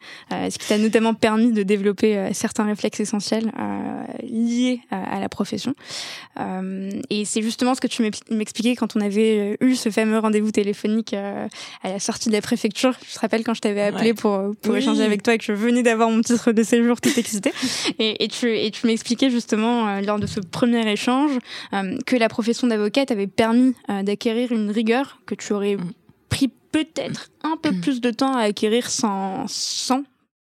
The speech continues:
Speaker 1: euh, sans avoir exercé cette profession. Est-ce que tu peux nous en parler ?
Speaker 2: Oui. Alors, euh, c'est vrai que quand on arrive, euh, en cabinet, franchement, en cabinet d'avocat, on... honnêtement, on sait pas faire grand-chose.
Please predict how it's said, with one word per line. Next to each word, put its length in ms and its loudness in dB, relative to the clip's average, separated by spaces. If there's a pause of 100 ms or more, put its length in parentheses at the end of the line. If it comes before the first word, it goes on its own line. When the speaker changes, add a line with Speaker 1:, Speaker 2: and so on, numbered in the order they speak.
(120)
Speaker 1:
euh, 200 -4
sans 280 0
avoir 200 2
exercé 320 -2
cette 140 -8
profession. 380 -6 (520)
Est-ce 100 -10
que 40 2
tu 140 2
peux 140 0
nous 180 4
en 80 -2
parler ? 280 -2 (320)
Speaker 2:
Oui. 260 -4 (500)
Alors, 340 -2 (360)
euh, 400 -6
c'est 140 -4
vrai 100 -6
que 100 -10
quand 140 -8
on 200 -4
arrive, 500 -4
euh, 260 -4
en 160 -6
cabinet, 640 -4 (140)
franchement, 560 -8
en 40 -8
cabinet 260 -6
d'avocat, 500 -6
on... 320 -4 (760)
honnêtement, 340 -2
on 60 -2
sait 120 -6
pas 120 -8
faire 180 -6
grand-chose. 500 -6